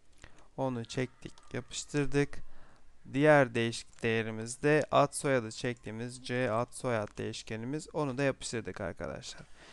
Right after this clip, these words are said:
Şimdi ne yaptık? Ee, tabloya kaydı şeklinde bir değişken oluşturduk. M Y S Q L query fonksiyonumuzu, kodumuzu açtık ve insert into komutuyla bir tablonun adını da yazarak tablonun, e, dört alanını yazdık ve bu alanların içine bu değişkenleri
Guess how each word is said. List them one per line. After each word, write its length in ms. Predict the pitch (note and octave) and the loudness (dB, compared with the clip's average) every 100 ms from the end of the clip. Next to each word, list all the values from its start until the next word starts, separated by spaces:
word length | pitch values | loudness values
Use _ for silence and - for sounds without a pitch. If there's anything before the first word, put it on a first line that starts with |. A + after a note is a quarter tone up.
| - - | -16 -10
Şimdi 280 | - D3+ D#3+ | -4 -2 4
ne 60 | |
yaptık? 540 | F3 D3 - E3+ - - - | 6 4 0 -4 -4 -8 -2
Ee, 520 | C3 C3+ C3+ C3+ C3+ - - - - - - - | 2 4 4 2 0 -6 -20 -20 -18 -16 -12 4
tabloya 540 | E3 D3 C#3 B2+ A2+ | 6 6 4 4 4
kaydı 380 | - D3+ C#3+ A#2+ | 6 6 6 2
şeklinde 340 | B2+ - A2 | -6 -8 -6
bir 40 | A2+ | -2
değişken 320 | C3+ - D3+ | -2 -2 -6
oluşturduk. 480 | D3 D3+ C#3+ D3+ C3+ | -4 -4 -4 -4 0
M 160 | C3+ | 0
Y 80 | C3+ | 0
S 100 | - | 0
Q 120 | C3 | 0
L 140 | A2+ A2 | 0 -2
query 500 | - C#3 C3 A2+ G#2+ - - - - | -2 0 2 0 -4 -10 -20 -20 -10
fonksiyonumuzu, 760 | B2 A#2+ - C3 A#2+ A2 A2+ | -8 -8 -6 -6 -6 -8 -12
kodumuzu 460 | - C3 A#2+ A2 A#2 | -8 -8 -6 -8 -2
açtık 600 | B2+ C#3 - D3+ D3+ C#3 | 0 0 -2 -2 -2 -4
ve 100 | B2 | -4
insert 560 | D3 D3 - B2 A#2+ | -2 -2 0 0 -2
into 340 | B2 C#3 C3+ B2 | -4 -6 -6 -8
komutuyla 540 | B2+ B2+ - A#2 B2+ | -6 -8 -6 -6 -4
bir 100 | C#3+ | -4
tablonun 640 | - B2+ A#2+ A#2 A2+ A2+ A2 | -2 -2 -2 -4 -6 -8 -4
adını 260 | B2+ B2 A#2 | -4 -2 -2
da 60 | |
yazarak 440 | A2+ C3+ C3 C3 - | 0 0 2 0 2
tablonun, 580 | C#3+ C3+ A#2 A2+ C#3 D3+ - - - - | 2 2 0 -4 -6 -8 -16 -16 -12 -6
e, 380 | A2 A2 G2+ G2+ A2+ | -4 -2 -4 -6 0
dört 280 | C#3 C#3 - | 0 2 2
alanını 420 | A#2+ A2 G#2+ G#2+ | 2 0 -4 -2
yazdık 480 | A2+ D3 C#3+ D3+ C3 | 2 2 2 -4 -4
ve 140 | B2 | -2
bu 100 | B2 | 0
alanların 480 | C3+ B2 A2+ A2+ A2+ | 2 2 0 -4 -6
içine 400 | A2 C#3 C#3+ C3+ | -8 -4 -4 -4
bu 100 | C3 | 0
değişkenleri 800 | B2 A#2+ - A2 G#2+ A#2 D3 | 0 0 -2 -4 -2 0 0